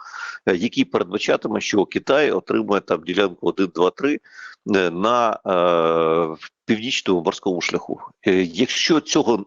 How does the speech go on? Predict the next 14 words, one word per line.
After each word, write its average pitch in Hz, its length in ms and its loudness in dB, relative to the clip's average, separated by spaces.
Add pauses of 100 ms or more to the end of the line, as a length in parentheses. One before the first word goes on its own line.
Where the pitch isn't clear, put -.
якщо 123 320 0
це - 200 -6
відбудеться, 92 440 0
це, 107 480 2
е, 90 260 4
говоритиме 92 460 0
про - 100 -4
те, 95 180 -2
що, - 340 0 (540)
е, 113 60 2 (100)
<clears throat> 156 340 2
ну, 127 140 2
насправді 104 420 -2
це 98 240 -6